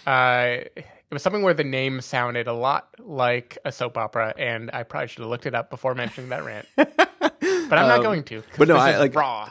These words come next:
Speaker 2: I, I, after you brought it up, I remembered the stories of the show being canceled. I was like, "I don't know what that show is, though, so I didn't, am not affected by it."
Speaker 1: Mm.
Speaker 2: So
Speaker 1: Me neither.
Speaker 2: But, uh, what I am affected by, potentially,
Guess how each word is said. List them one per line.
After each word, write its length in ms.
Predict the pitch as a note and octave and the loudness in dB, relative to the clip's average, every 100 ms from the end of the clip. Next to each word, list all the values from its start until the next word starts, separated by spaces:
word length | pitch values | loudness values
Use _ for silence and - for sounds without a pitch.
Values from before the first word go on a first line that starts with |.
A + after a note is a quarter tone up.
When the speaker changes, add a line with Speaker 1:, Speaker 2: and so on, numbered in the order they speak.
| - | 0
Speaker 2:
I, 180 | C#3 C#3 | 2 4
I, 220 | A#2+ C3 B2 | 2 2 2
after 260 | - G#2+ A#2+ | 2 2 0
you 40 | |
brought 180 | G#2 G#2+ | 0 0
it 40 | |
up, 140 | G2+ - | -2 -2
I 20 | |
remembered 320 | G#2 G#2+ G#2+ G2+ | 0 2 0 -2
the 40 | |
stories 540 | - A2+ A2 G2+ G2 | -2 2 2 2 0
of 240 | - A2 A2+ | 0 0 2
the 60 | G#2+ | 0
show 160 | A2+ | 0
being 180 | G#2 G#2+ | 0 -2
canceled. 340 | G2 A2 - G#2+ | -2 -4 -2 -4
I 40 | |
was 60 | G2+ | -4
like, 140 | G#2+ | -4
"I 140 | G2+ G2+ | -4 -4
don't 120 | G2+ | -2
know 40 | G2+ | -2
what 60 | |
that 120 | A2 A#2 | -4 -2
show 180 | D3 D#3+ | 0 0
is, 120 | B2 | 0
though, 200 | A2 G#2+ | 0 -2
so 440 | - A2 G#2+ G#2+ | 0 2 2 2
I 240 | G#2+ A2 G#2+ | 2 0 0
didn't, 380 | G2+ G2+ A#2 - | -4 -10 -12 -8
am 120 | A2 | -6
not 200 | A2 A2 - | -4 -4 -2
affected 400 | B2+ A#2+ C3+ G2+ | -2 -2 -6 -6
by 160 | E2+ | -4
it." 180 | E2 - - _ - | -4 -6 -20 _ -16
Speaker 1:
Mm. 320 | B2 A2+ G2 _ _ _ _ _ _ | -14 -14 -16 _ _ _ _ _ _
Speaker 2:
So 160 | - - C#3 | -10 -8 -6
Speaker 1:
Me 120 | A#2+ | -8
neither. 300 | A2+ G#2+ G#2+ _ _ - - - - - _ _ | -8 -12 -16 _ _ -20 -20 -20 -20 -20 _ _
Speaker 2:
But, 360 | C#3 D4 D4+ D4 | 2 4 4 4
uh, 480 | A#3+ A#3+ A#3 A#3 | 4 4 4 4
what 200 | G3 E3 D#3 | 4 6 6
I 100 | C3+ | 4
am 240 | C#3 E3+ | 4 2
affected 400 | D#3 C3 C3 E3 | 2 0 -2 -4
by, 180 | - - | -2 -2
potentially, 640 | C3+ B2 B2 - B2 B2+ | -2 -2 -2 -2 2 4